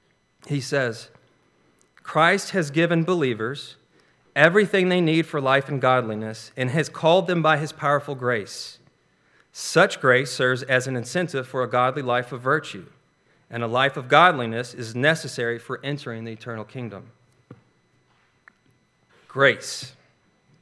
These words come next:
Christianity can never be boiled down to a list of things to do or to be. And that's why before he gets to the list of virtues required for life and godliness, Peter begins with grace, the most essential aspect of our faith.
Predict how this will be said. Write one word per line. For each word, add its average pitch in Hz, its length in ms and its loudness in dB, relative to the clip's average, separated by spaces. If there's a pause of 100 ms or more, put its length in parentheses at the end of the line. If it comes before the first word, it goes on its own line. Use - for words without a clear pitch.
Christianity 160 800 -4
can 147 180 -8
never 156 180 0
be 175 120 -4
boiled 151 340 0
down 147 200 0
to 143 140 -8
a 127 40 -4
list 139 320 -6
of 117 80 -10
things 139 380 -6
to 127 120 -10
do 131 380 -6
or 120 120 -6
to 113 100 -10
be. 113 400 -10 (600)
And 139 80 0
that's 185 220 4
why 185 160 6
before 175 480 0 (260)
he 180 140 0
gets 214 300 4
to 202 100 2
the 170 80 0
list 175 280 0
of - 120 -2
virtues 170 440 4
required 170 440 2
for 160 140 -4
life 170 280 4
and 143 100 -2
godliness, 151 580 0
Peter 202 300 -2
begins 165 440 -2
with 143 220 -4
grace, 143 640 -4 (320)
the 147 80 -4
most 180 260 4
essential 202 480 -2
aspect 170 500 2
of 147 80 -2
our 131 120 0
faith. - 540 -6